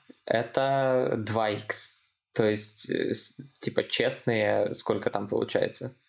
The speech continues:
Шестьдесят милли-, больше шестидесяти миллиметров. А, теперь про фильтр Байера. Как мы помним из начала выпуска, а, пиксели на матрице не воспринимают цвет,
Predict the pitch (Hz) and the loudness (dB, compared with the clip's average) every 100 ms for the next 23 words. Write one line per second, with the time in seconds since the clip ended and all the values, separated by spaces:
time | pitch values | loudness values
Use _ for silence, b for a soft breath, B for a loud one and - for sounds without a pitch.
0 | b b - 113 110 117 113 110 113 117 | b b 0 2 2 0 0 -2 2 2
1 | 113 - - 107 107 107 101 101 98 - | 2 0 0 0 -2 0 0 0 -2 -6
2 | - B B B B B B B - 104 | -14 B B B B B B B -2 0
3 | 101 101 107 - - _ _ - 123 160 | 2 2 -2 -6 -12 _ _ -2 2 2
4 | 165 - 123 120 127 117 - - 110 123 | 0 -2 0 2 0 -2 -6 -6 -2 0
5 | 120 - 107 - - - - B B B | 0 -2 0 2 2 -2 -4 B B B
6 | B B - 135 175 151 127 107 107 131 | B B -2 0 2 2 4 4 2 0
7 | - b b b _ - 127 113 113 110 | -4 b b b _ -2 2 2 2 2
8 | 120 107 101 101 - - 104 123 - 170 | 2 2 0 -2 -2 0 0 0 0 -2
9 | - B B B - 110 104 101 104 - | -2 B B B 0 2 4 2 0 -6
10 | - - - 120 127 156 - 165 170 151 | -12 -12 -8 -6 -2 0 0 2 2 2
11 | 113 120 135 135 - 123 120 - 123 117 | 0 0 -2 0 2 2 2 -2 2 2
12 | 113 110 - 110 107 104 104 - 113 104 | 2 -2 0 0 2 2 0 0 2 2
13 | 147 - | 2 -4